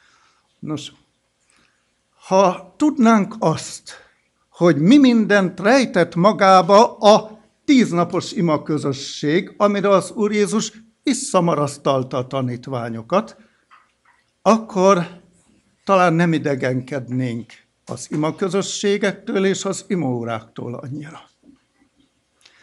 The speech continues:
Három dolgot biztosan tudunk, ami történt a tíz nap alatt. És ha ezt a hármat együtt látjuk, akkor már a tíz nap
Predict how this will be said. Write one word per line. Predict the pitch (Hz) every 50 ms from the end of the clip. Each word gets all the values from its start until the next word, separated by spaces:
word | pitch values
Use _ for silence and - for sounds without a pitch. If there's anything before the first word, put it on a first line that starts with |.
| _ _ _ _
Három | - - - - 269 320 294 247 202 175 165 143
dolgot | - 208 214 196 160 170 160 131 123
biztosan | 147 240 - - - 170 143 - 151 135 127 123 -
tudunk, | - 175 190 131 127 127 135 160 202 - - - - _ _ _ _ _ _ _ _
ami | _ 190 185 170 156 147 -
történt | - 247 285 294 - 277 - - 196 185 170 - -
a | 156 143 - - _
tíz | - 220 220 220 214 220 -
nap | 175 170 170 156 - - - _
alatt. | _ 160 143 120 110 - - _ _ _ - - _ _ _ _ _ _ _ _ _ _ _
És | - 196 190 196
ha | - 202
ezt | 202 190 202 - -
a | 180
hármat | 143 - - - 262 285 294 254 196 185 185 185 185 185 - - -
együtt | 247 269 247 156 139 160 143 -
látjuk, | - 160 170 202 226 220 220 - 226 226
akkor | 208 214 202 208 214 202 170
már | 180 220 208 190
a | 208 202 208 -
tíz | _ 302 311 285 190 135 -
nap | - 143 143 160 208 262 262 -